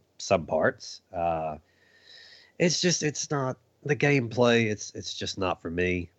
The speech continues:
especially, uh, you know, knowing now <laughs> that, that, uh, you know, it's just kind of a matter of just do however much you can before this, you know, this time.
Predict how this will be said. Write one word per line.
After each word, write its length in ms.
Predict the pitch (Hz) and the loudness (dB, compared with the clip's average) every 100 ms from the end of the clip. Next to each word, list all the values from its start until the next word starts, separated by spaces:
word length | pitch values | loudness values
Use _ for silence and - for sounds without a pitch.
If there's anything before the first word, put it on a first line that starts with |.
| _ _ _ _ - | _ _ _ _ 0
especially, 960 | 95 - 101 92 98 95 92 92 87 | 0 2 2 2 0 0 0 0 -2
uh, 360 | 87 85 78 78 78 _ | 0 2 2 -2 -6 _
you 140 | 85 82 | -10 -6
know, 280 | 71 71 71 _ _ - | -6 -6 -10 _ _ -8
knowing 680 | 98 98 98 107 107 104 95 | 0 2 4 6 6 4 2
now 340 | 101 107 113 | 2 4 4
<laughs> 20 | |
that, 300 | - - - - - - - 156 | 2 -2 -6 -16 -16 -14 -14 -2
that, 320 | 113 110 - | 0 0 -2
uh, 280 | 104 92 - | -8 -8 -10
you 140 | 120 | -8
know, 160 | 101 98 | -4 -4
it's 140 | 95 | -4
just 200 | - 101 | -6 -8
kind 180 | - 104 | -2 -2
of 60 | 95 | -2
a 60 | |
matter 360 | 92 98 98 95 | -2 0 2 0
of 80 | 85 | -2
just 280 | 92 - - _ _ _ _ - | -6 -8 -14 _ _ _ _ -12
do 160 | 95 | -6
however 260 | 98 104 104 | 2 4 4
much 260 | 101 107 - | 2 -2 -4
you 60 | |
can 440 | 87 110 107 110 98 | -2 2 4 2 0
before 340 | 95 101 92 | -4 -4 -4
this, 380 | 87 90 - - _ _ _ - | -2 -6 -8 -14 _ _ _ -14
you 100 | 80 | -10
know, 120 | 78 | -8
this 200 | 78 - - - | -8 -10 -12 -10
time. 460 | - 92 101 95 | 0 2 2 0